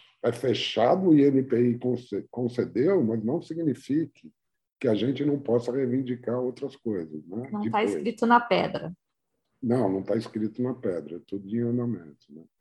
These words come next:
Speaker 1: Por exemplo, eu não sei se eu fiz um raleio pra, pra fazer rosé, né? Aquela colheita antecipada pra ter mais acidez, tal, num vinho rosé. Ah, o que eu deixei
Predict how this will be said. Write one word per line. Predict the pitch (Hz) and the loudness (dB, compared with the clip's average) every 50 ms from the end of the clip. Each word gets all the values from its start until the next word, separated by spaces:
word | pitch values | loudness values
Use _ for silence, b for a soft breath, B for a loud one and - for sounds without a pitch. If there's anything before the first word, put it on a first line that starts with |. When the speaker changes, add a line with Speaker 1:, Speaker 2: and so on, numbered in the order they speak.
| _ _ _ _ | _ _ _ _
Speaker 1:
Por | - 151 | 2 4
exemplo, | 147 127 123 117 107 117 123 | 6 6 6 4 2 2 2
eu | 139 | 2
não | 156 175 180 180 | 4 4 4 2
sei | 170 - - 156 156 147 | 2 4 6 6 6 6
se | 151 - 143 | 6 2 0
eu | 135 | 0
fiz | - - 127 131 127 113 | 0 0 0 2 2 4
um | 117 123 131 | 4 4 4
raleio | 113 123 135 131 123 135 151 165 165 151 120 117 113 | 4 4 4 4 4 4 4 4 4 4 4 2 0
pra, | - 104 110 104 98 95 | -2 -6 -4 -4 -4 -4
pra | - - 101 110 | -6 -8 -10 -10
fazer | 110 - 110 101 98 113 107 | -8 -8 -8 -6 -6 -6 -4
rosé, | 92 117 110 101 98 107 135 151 127 - - _ _ _ _ _ _ _ _ _ _ _ _ _ _ _ _ _ _ _ _ _ _ _ _ _ | -4 -4 -4 -6 -6 -4 -2 -2 -4 -4 -10 _ _ _ _ _ _ _ _ _ _ _ _ _ _ _ _ _ _ _ _ _ _ _ _ _
né? | - 92 110 139 151 127 - - - - _ _ | -6 -4 -2 -2 -2 -4 -6 -10 -12 -14 _ _
Aquela | - 101 98 90 92 90 - - _ _ _ _ _ _ _ _ | -4 -2 0 0 -2 -4 -8 -14 _ _ _ _ _ _ _ _
colheita | - 127 113 117 127 131 131 123 120 | -4 0 2 6 6 6 6 6 4
antecipada | 110 107 - 123 117 117 - 107 - - - 131 135 143 127 110 101 | 2 2 2 0 0 0 -2 -6 -8 -2 0 0 2 2 2 -2 -2
pra | - 104 104 | -2 -4 -4
ter | 101 - 117 | -2 -2 -2
mais | 101 98 110 120 110 - | -2 0 0 0 0 0
acidez, | 107 98 - - 95 82 82 110 123 131 135 117 98 - - | -2 -4 -4 -8 -12 -4 0 2 4 6 6 4 2 0 -4
tal, | - 117 123 123 | -2 -2 0 0
num | 110 104 104 101 | 0 0 -2 -2
vinho | 92 98 110 110 104 107 101 - - - | -2 -2 -2 0 0 -2 -4 -6 -8 -14
rosé. | - - 101 117 104 92 - 107 131 170 170 139 - - _ _ _ _ _ _ _ _ _ _ _ _ _ - | -12 -6 -6 -6 -6 -6 -4 -2 0 0 0 -2 -6 -10 _ _ _ _ _ _ _ _ _ _ _ _ _ -6
Ah, | 120 120 117 110 107 110 107 104 104 101 101 98 85 - - _ | -4 -2 0 0 0 0 0 0 0 0 0 -2 -4 -6 -8 _
o | - 113 | -4 -4
que | 110 - 147 | 0 2 4
eu | 160 190 | 4 6
deixei | 190 175 175 147 - - - - 135 135 131 110 - - | 6 6 6 6 4 2 2 4 4 6 6 4 2 0